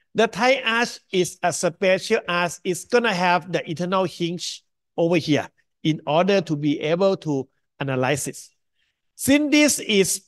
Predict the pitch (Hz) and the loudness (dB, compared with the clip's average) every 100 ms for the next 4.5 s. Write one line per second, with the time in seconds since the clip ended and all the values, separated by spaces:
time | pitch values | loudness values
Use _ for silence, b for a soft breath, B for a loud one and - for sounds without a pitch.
0 | - - 220 226 220 226 180 165 160 165 | -12 0 2 2 -2 -2 0 2 2 -2
1 | 175 214 247 247 - - _ 170 156 143 | -4 -2 -2 -2 -4 -12 _ -2 -2 -4
2 | - - _ _ _ - 131 151 160 202 | -10 -16 _ _ _ -8 -2 2 6 6
3 | 196 117 - _ _ _ _ _ 160 180 | 4 2 -8 _ _ _ _ _ -8 -2
4 | 196 180 175 170 - | 2 4 2 -2 -8